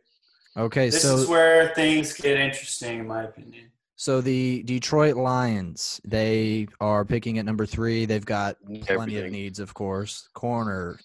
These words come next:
Speaker 1: interior defensive line, edge rusher, offense. I mean, they're, they have needs all over the place.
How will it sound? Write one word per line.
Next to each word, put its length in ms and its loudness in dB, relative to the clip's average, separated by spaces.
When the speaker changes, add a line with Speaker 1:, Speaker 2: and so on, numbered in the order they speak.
Speaker 1:
interior 520 -2
defensive 480 -4
line, 560 -10
edge 420 -6
rusher, 640 -2
offense. 440 -2
I 80 -6
mean, 120 -8
they're, 240 -4
they 160 -2
have 240 -4
needs 320 -8
all 300 0
over 200 -4
the 80 -8
place. 540 -8